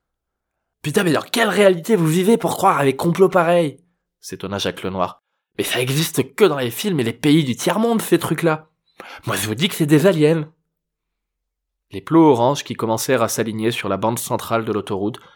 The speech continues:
ne laissèrent pas à Jérôme le temps de répliquer. Il cligna des yeux, força son attention sur sa conduite, serra à droite,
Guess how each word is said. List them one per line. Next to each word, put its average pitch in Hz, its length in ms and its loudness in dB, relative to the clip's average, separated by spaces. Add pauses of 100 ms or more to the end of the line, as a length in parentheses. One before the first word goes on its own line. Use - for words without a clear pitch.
(220)
ne 98 80 -2
laissèrent 117 280 -2
pas 131 200 0
à 127 60 0
Jérôme 120 360 2
le 110 80 0
temps 107 220 -2
de 104 60 -4
répliquer. 95 540 -8 (840)
Il 107 180 -4
cligna 123 260 -2
des 104 220 -2
yeux, 92 200 -10 (300)
força - 320 -4
son 120 160 -6
attention 113 460 -4
sur - 160 -6
sa 110 120 -4
conduite, 92 460 -10 (580)
serra 113 400 -2
à 104 40 0
droite, 85 400 -6